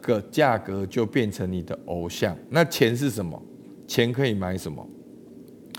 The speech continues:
钱可以买得到的就是这世界上的东西。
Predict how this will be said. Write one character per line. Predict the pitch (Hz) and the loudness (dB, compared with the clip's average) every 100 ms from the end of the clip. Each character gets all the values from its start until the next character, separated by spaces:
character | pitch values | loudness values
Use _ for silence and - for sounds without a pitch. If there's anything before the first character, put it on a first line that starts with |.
| - - - - | -18 -18 -18 -12
钱 | - 143 135 151 | 0 6 6 6
可 | 156 156 | 4 6
以 | 151 | 6
买 | 143 120 92 | 4 2 2
得 | 92 98 | 0 2
到 | 139 120 | 6 6
的 | 98 95 | 4 0
就 | 117 | -2
是 | 107 117 | -2 -2
这 | - 120 | 0 -2
世 | - 113 104 | -2 -4 -2
界 | 107 98 | 0 -2
上 | - 95 | -2 -4
的 | 87 | -4
东 | 82 90 87 | -6 -6 -6
西。 | 82 - 82 | -6 -8 -10